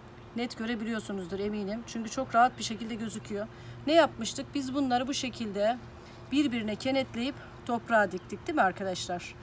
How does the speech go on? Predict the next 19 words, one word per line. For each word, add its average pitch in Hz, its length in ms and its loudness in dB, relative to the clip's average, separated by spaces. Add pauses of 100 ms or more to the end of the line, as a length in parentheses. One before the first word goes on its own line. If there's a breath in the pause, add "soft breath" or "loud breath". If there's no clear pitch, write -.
(440 loud breath)
Ve 277 80 2
şu - 180 6
anda 247 460 8 (180)
ben 285 200 8
bunları 240 220 4
topraktan 254 600 0
size 269 200 -4
göstermek 262 440 -2
için 226 120 -4
söktüm 233 440 -4
ve 277 140 0 (480 loud breath)
dört - 280 8
bacağında 220 540 6
hepsinde 226 840 2 (140)
kök 226 320 -4
var. - 400 -6 (240)
Bakın. - 260 -8 (1900)
Görüyorsunuz 196 440 -4
arkadaşlar. 175 760 -4